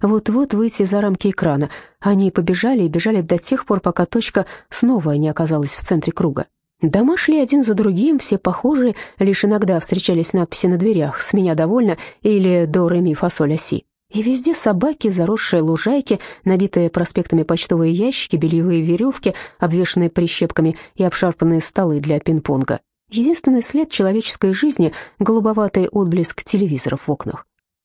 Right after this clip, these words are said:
Радиоактивный муравей бежал под их ногами по стоку. Лес приближался. Полицейский и журналистка следовали за сигналом.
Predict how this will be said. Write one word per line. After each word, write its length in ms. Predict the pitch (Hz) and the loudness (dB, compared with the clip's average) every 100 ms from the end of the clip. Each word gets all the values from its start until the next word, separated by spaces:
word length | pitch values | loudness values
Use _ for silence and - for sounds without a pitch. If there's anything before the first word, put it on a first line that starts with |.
| - | -6
Радиоактивный 600 | 160 139 151 - 277 262 | -4 -2 -4 -2 0 2
муравей 440 | 226 214 220 294 | 2 0 0 0
бежал 340 | 202 175 226 247 | 0 -2 -2 -2
под 200 | 190 226 | -2 -2
их 140 | - | -2
ногами 460 | 196 170 262 226 143 - - - | -2 0 0 0 -2 -8 -18 -4
по 280 | 185 180 165 | 0 0 -2
стоку. 480 | - 254 240 - - _ - | -2 -2 -2 -4 -10 _ -4
Лес 280 | 165 220 - | -2 -2 0
приближался. 680 | 262 233 233 247 233 - 139 - - - | 0 2 2 0 0 -2 -6 -8 -18 -2
Полицейский 500 | 156 151 214 - 175 | 0 2 0 0 0
и 20 | |
журналистка 580 | 160 165 170 226 - 170 | 2 2 0 -2 -2 -2
следовали 440 | 180 180 170 165 | -2 0 0 0
за 140 | 160 165 | -2 -4
сигналом. 480 | 160 156 131 110 | -2 -2 -2 -6